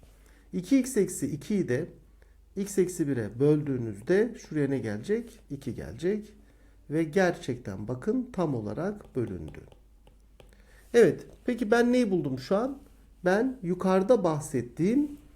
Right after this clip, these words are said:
X kare artı M X artı N ifadesinin kime bağlı değerini buldum? A'ya bağlı değerini buldum. Yani X kare artı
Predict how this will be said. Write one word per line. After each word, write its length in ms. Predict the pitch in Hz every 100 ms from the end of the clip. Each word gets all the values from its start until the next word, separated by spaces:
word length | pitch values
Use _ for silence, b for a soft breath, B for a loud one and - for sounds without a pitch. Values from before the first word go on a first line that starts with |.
| b b -
X 260 | 233 240
kare 220 | - 170 135
artı 300 | 123 139 -
M 200 | 175 208
X 200 | 214 -
artı 320 | 139 123 143 165
N 180 | 202
ifadesinin 1040 | 220 - 185 175 170 - 185 240 285 285 B B B - -
kime 480 | - 170 240 269
bağlı 380 | 196 170 156 143
değerini 400 | 131 127 123 120
buldum? 420 | 127 131 247 285 - - -
A'ya 440 | 180 156 113 110
bağlı 560 | 160 139 170 247 277 B B B B -
değerini 400 | 180 165 131 101
buldum. 340 | 90 78 - - -
Yani 500 | 131 185 220 185 165 - b b b b b -
X 320 | 247 240 -
kare 360 | - 143 113 98 -
artı 640 | 139 147 135 - 147 208